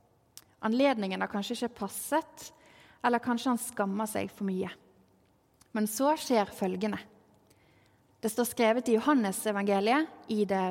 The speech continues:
tjueførste kapittel. Da de var ferdig med måltidet, sier Jesus til Simon Peter:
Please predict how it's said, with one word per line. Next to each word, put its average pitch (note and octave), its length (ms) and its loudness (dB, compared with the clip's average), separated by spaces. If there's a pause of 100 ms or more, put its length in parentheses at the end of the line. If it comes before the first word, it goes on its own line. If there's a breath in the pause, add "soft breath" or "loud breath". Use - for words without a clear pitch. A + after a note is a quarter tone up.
(100)
tjueførste G3+ 500 -4
kapittel. - 480 -6 (1400 soft breath)
Da A3 160 4
de A#3 160 4
var A3 220 -2
ferdig A3+ 340 2
med G#3+ 160 2
måltidet, G#3+ 640 0 (180)
sier A3+ 320 0
Jesus A3 640 0
til G#3+ 240 -2
Simon F#3+ 400 -2
Peter: - 480 -2